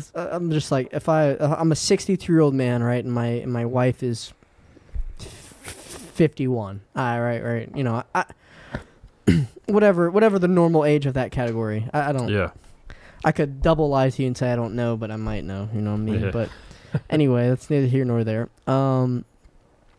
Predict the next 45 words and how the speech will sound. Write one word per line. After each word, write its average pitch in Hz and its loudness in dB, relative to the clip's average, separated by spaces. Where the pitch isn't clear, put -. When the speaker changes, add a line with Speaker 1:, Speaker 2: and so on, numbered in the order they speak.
Speaker 1:
what 127 0
is 262 -2
going 156 -2
through 147 -4
your 110 -4
head? - -6
Because 185 2
Speaker 2:
I - -16
don't - -2
Speaker 1:
cheating 269 6
is 151 2
Speaker 2:
know. 147 4
Speaker 1:
no 139 4
longer 127 0
a 113 -2
thing, 110 -4
right? 113 -4
Because, 120 -2
like, 170 2
are 165 2
you, 156 4
are 151 2
you 143 4
comfortable 196 2
with 180 2
it 165 0
in 151 2
a 143 2
work 147 0
setting 156 0
only 170 4
and 131 2
not 127 0
outside 123 0
the 170 4
work 185 2
setting? 202 2
Do 139 -4
you 139 2
just 139 -2
not? 139 0
Is 143 2
Speaker 2:
Yeah. 143 -6
Speaker 1:
it - -10
just 139 -4